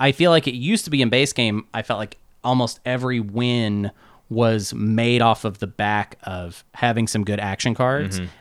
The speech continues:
Speaker 1: And now I feel like that isn't as common. So I feel like the math on this becomes more like,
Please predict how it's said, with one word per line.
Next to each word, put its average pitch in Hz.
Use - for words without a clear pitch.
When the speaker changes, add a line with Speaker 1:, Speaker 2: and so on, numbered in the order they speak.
Speaker 1:
And 123
now 143
I 147
feel 139
like 107
that 123
isn't 131
as 113
common. 139
So 123
I 113
feel 131
like 123
the 117
math 113
on 110
this 110
becomes 104
more 101
like, 98